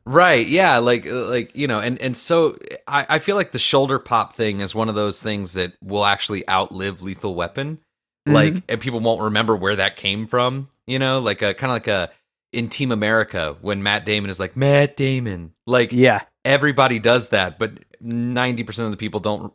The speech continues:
Speaker 1: know or remember where that came from.
Speaker 2: Sure, sure,
Speaker 1: Um,
Speaker 2: yeah.
Speaker 1: but, uh, I'm glad to see that, uh, the filmmakers with Kong, <laughs> uh, with Godzilla versus Kong, are keeping Lethal Weapon alive.
Speaker 2: Oh, yeah. Since you're bringing that up, uh, let's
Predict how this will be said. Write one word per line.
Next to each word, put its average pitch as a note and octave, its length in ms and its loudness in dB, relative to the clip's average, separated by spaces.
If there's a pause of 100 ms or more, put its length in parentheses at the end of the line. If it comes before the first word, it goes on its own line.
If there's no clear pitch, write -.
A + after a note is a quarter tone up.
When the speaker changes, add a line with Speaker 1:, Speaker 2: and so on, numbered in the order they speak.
Speaker 1:
know A2 380 0
or G2+ 220 2
remember G2 340 -2
where F#2 160 0
that F2 160 -2
came G2 280 -8
from. D2 220 -12
Speaker 2:
Sure, G2+ 460 4
sure, G#2 300 -8
Speaker 1:
Um, G2 200 -2
Speaker 2:
yeah. F#2+ 200 -6 (420)
Speaker 1:
but, F#2+ 220 -2
uh, F#2+ 240 -4
I'm G#2+ 160 -6
glad G#2+ 240 0
to F2 60 -10
see G2+ 240 -6
that, F2+ 260 -4
uh, F2 280 -6 (140)
the F2 420 -8
filmmakers F2+ 600 -8
with E2+ 240 -14
Kong, E2+ 540 -8
<laughs> - 80 -20
uh, G#2+ 240 -4
with G2 260 -8
Godzilla F2 380 -4
versus D#2+ 200 -12
Kong, D#2+ 200 -8
are D2+ 80 -14
keeping F#2 340 -12
Lethal E2+ 240 -12
Weapon D#2+ 240 -12
alive. D#2 440 -16 (500)
Speaker 2:
Oh, B2 180 6
yeah. F#2 280 -10 (260)
Since C4 340 4
you're C#4 100 6
bringing G3 280 6
that D#3 220 10
up, D#3+ 400 6
uh, C3+ 360 8
let's G3+ 240 2